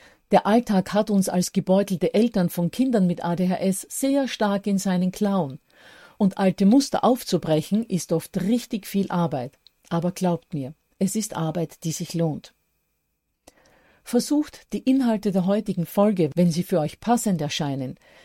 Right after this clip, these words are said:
in kleinen Schritten umzusetzen. Und verleiht euch innerlich jedes Mal einen kleinen Orden, wenn ihr innegehalten habt,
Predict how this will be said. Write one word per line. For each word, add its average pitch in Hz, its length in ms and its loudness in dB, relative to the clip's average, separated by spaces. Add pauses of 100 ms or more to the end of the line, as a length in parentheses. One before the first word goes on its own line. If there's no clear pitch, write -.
in 233 180 4
kleinen 247 420 6
Schritten - 360 -6
umzusetzen. 160 760 -2 (640)
Und 202 180 4
verleiht 214 460 2
euch 247 260 -4
innerlich 196 460 2
jedes 247 480 -2
Mal 202 320 -2
einen 214 200 -2
kleinen 175 460 -2
Orden, 160 400 -2 (260)
wenn 202 320 2
ihr 269 240 0
innegehalten 185 760 2
habt, 170 340 -4